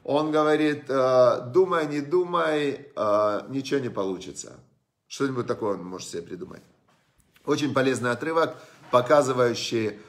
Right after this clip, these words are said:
способы мышления людей, э, которые действуют эмоционально и хотят обслуживать свое «хочу», и людей, которыми руководит интеллект. И последний на сегодня отрывок, семнадцатый отрывок,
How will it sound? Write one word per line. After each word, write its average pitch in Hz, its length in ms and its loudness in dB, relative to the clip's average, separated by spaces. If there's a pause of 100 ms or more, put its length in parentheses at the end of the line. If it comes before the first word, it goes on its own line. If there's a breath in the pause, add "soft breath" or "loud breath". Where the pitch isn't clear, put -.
способы 131 580 -2
мышления 120 500 -2
людей, 110 640 -4
э, 98 440 0
которые 107 380 -4
действуют 104 600 -6
эмоционально 110 800 -4
и 104 380 -6
хотят 107 420 -2 (240 loud breath)
обслуживать 113 580 -4
свое 113 260 -2
«хочу», 185 520 -2 (360 loud breath)
и 151 120 2
людей, 143 260 0
которыми 117 460 -2
руководит 110 640 -4
интеллект. 95 460 -8 (760 soft breath)
И 190 120 -4
последний 165 460 0
на 143 120 0
сегодня 131 400 0
отрывок, 160 540 -2
семнадцатый 127 600 -2
отрывок, 156 560 -2